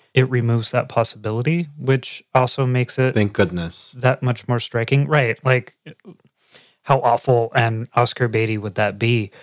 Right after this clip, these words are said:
Speaker 1: But he remains the American character because,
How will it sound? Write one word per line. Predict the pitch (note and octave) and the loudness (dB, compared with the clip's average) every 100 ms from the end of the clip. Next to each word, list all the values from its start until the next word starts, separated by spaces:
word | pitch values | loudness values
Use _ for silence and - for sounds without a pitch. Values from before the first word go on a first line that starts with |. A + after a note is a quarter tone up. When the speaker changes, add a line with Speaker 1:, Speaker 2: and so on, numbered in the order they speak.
| _ _ _ - | _ _ _ 0
Speaker 1:
But | C3+ B2+ - - - - | 2 2 -4 -18 -20 -18
he | - D#3+ D#3 D#3 D3+ D3 - _ _ _ _ _ - | -8 0 2 2 2 0 -4 _ _ _ _ _ -8
remains | C3+ D3+ C#3+ D3 D3+ C#3+ - | -2 0 2 2 2 0 -2
the | - B2 B2 A#2+ A2 _ _ _ - | -2 -2 -2 -4 -8 _ _ _ 0
American | C3+ C3 B2+ B2+ A#2 | 2 2 0 0 -6
character | A2+ C3+ D3 - A2 | -2 0 0 0 -6
because, | G2+ A2+ - - C3 B2+ A2+ G#2+ - | -6 -8 -10 -2 2 4 2 -2 -6